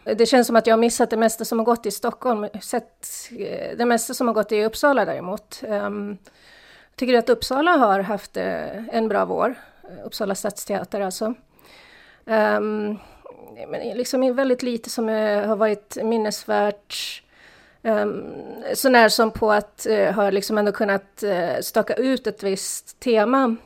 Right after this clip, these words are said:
eh, hos de saker som man faktiskt minns. Inte nödvändigtvis att man minns dem för att de är bra, men de, man minns dem för att de har varit annorlunda. Ehm,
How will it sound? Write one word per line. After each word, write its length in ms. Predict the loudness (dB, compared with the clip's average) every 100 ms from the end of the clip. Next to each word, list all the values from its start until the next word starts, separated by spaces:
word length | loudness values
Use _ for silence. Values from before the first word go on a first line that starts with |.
| _ -16
eh, 400 | -14 -12 -12 -6
hos 180 | -6 -2
de 200 | -4 0
saker 320 | 4 4 2
som 120 | -4
man 80 | -4
faktiskt 300 | -2 -4 0
minns. 240 | 0 2
Inte 220 | 0 0 2
nödvändigtvis 720 | 4 4 2 -2 -4 -4 -4
att 100 | -4
man 240 | -4 -2
minns 220 | -4 -6 -6
dem 140 | -8
för 140 | -8
att 60 | -8
de 100 | -6
är 60 | -2
bra, 300 | 2 4 4
men 140 | 0
de, 240 | -2 -2
man 140 | -2 0
minns 200 | 0 -2
dem 120 | -6
för 100 | -6
att 60 | -4
de 120 | -2
har 80 | 0
varit 220 | 0 0
annorlunda. 640 | -2 0 2 2 0 -2 -8 _ -20 -20 -20 -20 -20 -20 -20 _ -10
Ehm, 640 | -8 -6 -8 -12 -12 -14